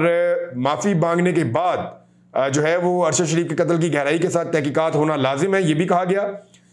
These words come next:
اور ان پر ہونے والی firing کے بارے میں معلومات کی عدم فراہمی معلومات کے وصول کے حق کی خلاف ورزی ہے، یہ بھی کہا گیا، اور ساتھ ایک بہت بڑا جرمانہ بھی عائد کیا گیا جو ان کی فیملی کو، آ، لواحقین کو جو ہے وہ دیا جائے گا۔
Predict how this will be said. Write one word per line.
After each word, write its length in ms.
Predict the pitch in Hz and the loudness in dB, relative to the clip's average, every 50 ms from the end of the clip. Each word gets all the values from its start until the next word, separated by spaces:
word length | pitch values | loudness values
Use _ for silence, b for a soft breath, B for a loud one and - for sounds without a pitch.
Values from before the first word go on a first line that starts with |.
| B B B | B B B
اور 240 | B 127 147 156 170 - | B 0 2 2 2 0
ان 140 | 185 185 180 | 0 -2 0
پر 100 | 180 196 | 0 0
ہونے 160 | 175 175 180 | 2 2 2
والی 180 | 185 185 185 185 | 2 2 0 0
firing 360 | 185 175 156 156 170 185 185 | 0 0 0 0 0 0 0
کے 100 | 165 190 | 0 0
بارے 260 | 156 139 143 151 160 | 0 0 0 0 0
میں 80 | 170 175 | 0 0
معلومات 500 | 170 156 151 156 160 156 160 165 160 - | 2 2 2 2 2 2 0 0 -2 -2
کی 120 | 175 175 | 0 0
عدم 200 | 165 165 185 180 | 2 0 0 0
فراہمی 440 | 143 165 156 151 147 160 175 185 - - B B B B B B | 0 0 0 2 2 0 0 -2 -2 -6 B B B B B B
معلومات 600 | - 127 143 151 160 180 165 170 180 180 175 180 | -4 -2 0 0 0 0 0 0 -2 -2 -2 -2
کے 120 | - 190 185 | 0 0 0
وصول 400 | 156 143 147 - 165 165 180 180 | 2 0 0 0 2 2 2 2
کے 140 | 175 185 | 0 0
حق 220 | 160 151 147 - - | 0 0 -2 -2 -2
کی 100 | 175 170 | -2 0
خلاف 280 | - 160 151 151 156 123 127 | 0 0 0 0 0 0 0
ورزی 340 | 147 143 135 143 170 160 151 | 0 0 0 0 2 2 2
ہے، 320 | 160 175 185 185 - - B B B B B B B B | 2 0 0 -2 -6 -12 B B B B B B B B
یہ 220 | - 110 120 160 170 | -4 0 0 2 2
بھی 140 | 175 202 | 2 0
کہا 240 | - - 165 160 170 175 | 0 0 0 0 0 0
گیا، 140 | 165 185 208 | 0 0 2
اور 220 | 220 - 185 185 175 | 2 2 2 0 0
ساتھ 320 | - - 175 175 185 180 175 | 0 0 0 0 0 0 0
ایک 200 | 170 180 170 - | 0 0 0 0
بہت 200 | 151 156 165 156 | 0 -2 0 0
بڑا 220 | 147 160 170 170 | -2 -2 -2 -2
جرمانہ 380 | 160 131 143 139 143 165 196 226 | 0 0 0 0 0 0 0 2
بھی 180 | 226 220 214 | 2 2 2
عائد 220 | 190 175 175 - - | 2 2 0 0 0
کیا 160 | 160 160 156 | 0 0 0
گیا 220 | 151 165 175 190 190 - B B B B B B | 2 0 0 0 -4 -6 B B B B B B
جو 260 | 131 127 147 190 196 | -6 -2 -2 0 0
ان 100 | 190 180 | 0 0
کی 80 | 160 190 | 0 0
فیملی 360 | - 175 165 165 165 170 180 | 2 2 0 2 2 0 0
کو، 440 | - 165 180 180 180 175 180 165 151 | 2 0 0 0 0 -4 -4 -2 0
آ، 160 | 151 151 156 | 0 2 2
لواحقین 540 | 151 156 156 151 151 160 156 156 170 165 160 | 2 2 2 2 0 0 0 0 0 0 2
کو 100 | 165 170 | 2 2
جو 120 | 147 151 | 2 2
ہے 40 | 151 | 2
وہ 140 | 156 156 156 | 2 2 2
دیا 220 | 135 143 147 147 | 2 2 2 2
جائے 260 | 143 139 135 131 131 | 2 2 0 0 0
گا۔ 240 | 120 123 113 107 - | 0 -2 -2 -4 -6